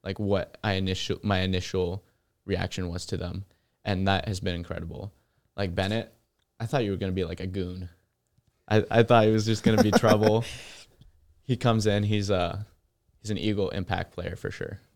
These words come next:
Speaker 2: I love that.
Speaker 1: Yeah.
Speaker 2: That's
Speaker 1: And
Speaker 2: really
Speaker 1: there's, like,
Speaker 2: that's great.
Speaker 1: ten other freshmen that are
Speaker 2: Yeah.
Speaker 1: the same like that. And it, it makes my job easy. Um, I don't have to,
Speaker 2: Mm-hmm.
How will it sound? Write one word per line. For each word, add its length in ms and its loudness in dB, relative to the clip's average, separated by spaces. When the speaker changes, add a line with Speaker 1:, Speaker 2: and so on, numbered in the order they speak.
Speaker 2:
I 60 6
love 220 4
that. 180 2
Speaker 1:
Yeah. 160 -6
Speaker 2:
That's 160 8
Speaker 1:
And 80 10
Speaker 2:
really 80 12
Speaker 1:
there's, 120 8
like, 140 8
Speaker 2:
that's 240 0
great. 300 -2
Speaker 1:
ten 220 0
other 260 2
freshmen 400 -4
that 120 -4
are 60 -2
Speaker 2:
Yeah. 260 4
Speaker 1:
the 80 0
same 360 -4
like 160 -12
that. 240 -10
And 320 -10
it, 220 0
it 120 4
makes 340 6
my 200 4
job 260 2
easy. 360 -2
Um, 240 -10
I 80 -4
don't 160 -4
have 180 -4
to, 300 -6
Speaker 2:
Mm-hmm. 220 2